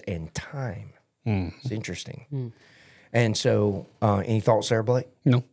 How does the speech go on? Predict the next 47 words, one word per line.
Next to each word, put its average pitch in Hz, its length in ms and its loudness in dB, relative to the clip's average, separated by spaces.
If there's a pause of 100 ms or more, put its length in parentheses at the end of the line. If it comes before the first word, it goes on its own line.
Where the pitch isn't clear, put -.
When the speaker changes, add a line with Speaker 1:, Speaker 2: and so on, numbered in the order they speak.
(160)
Speaker 1:
Okay. 127 260 6 (460)
Uh, 110 360 6
<laughs> - 80 -2
so 135 400 4
the 123 100 2
second - 400 2
one, 117 280 4
all 202 220 6
these 156 200 4
pertain 120 400 2
to 110 100 0
the 101 80 2
Temple 101 320 0
of 95 80 0
Janus. 92 420 -2
Speaker 2:
Right. 98 220 2 (140)
Speaker 1:
Uh, 113 160 6
the 123 160 2
doors 143 500 4
on 143 300 2
the 110 100 0
temple, 107 800 0
they 120 160 4
called 139 300 2
them 104 160 0
gates. 104 600 0 (300)
They 113 120 0
were 110 80 2
known 117 240 4
as 107 140 2
the 104 100 2
gates 110 340 2
of 95 100 -2
Janus. 92 520 0 (360)
They 135 120 6
were 113 220 0
open 147 420 4
during, 123 340 4 (100)
they 120 160 4
were 107 240 -2
open 143 460 4
during 113 300 4
times 139 360 2
of 110 140 2
war 110 340 2
and 104 220 -2
closed 143 840 4